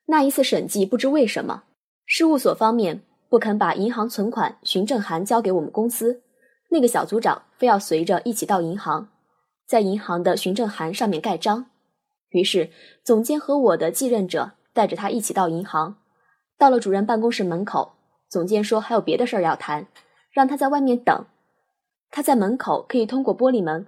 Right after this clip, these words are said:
看到里面的一举一动。我们公司的人进去了，进去之后，总监拿了一个别的文件让主任盖章，然后又借机支走主任，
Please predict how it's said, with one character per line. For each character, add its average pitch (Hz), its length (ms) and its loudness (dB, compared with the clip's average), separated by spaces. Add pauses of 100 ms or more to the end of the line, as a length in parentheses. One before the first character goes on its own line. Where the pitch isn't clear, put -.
(180)
看 254 160 0
到 208 120 4
里 175 140 -2
面 160 120 -4
的 170 60 -2
一 254 140 0
举 - 140 -6
一 - 140 -4
动。 - 260 2 (720)
我 240 100 6
们 240 100 6
公 302 160 0
司 302 120 -2
的 254 80 4
人 202 160 0
进 254 240 0
去 185 160 -4
了， 156 240 -4 (240)
进 226 160 0
去 202 100 -2
之 208 160 -2
后， - 320 -4 (460)
总 196 160 2
监 247 160 2
拿 196 120 2
了 220 80 0
一 208 60 0
个 220 140 0
别 160 160 0
的 240 100 0
文 165 180 -2
件 175 340 -2
让 233 140 -2
主 208 140 -6
任 185 140 -2
盖 196 180 -2
章， 226 320 0 (560)
然 175 180 4
后 165 300 0 (220)
又 247 120 6
借 226 220 2
机 214 380 -6
支 302 160 -2
走 175 180 2
主 175 160 -4
任， 156 220 -2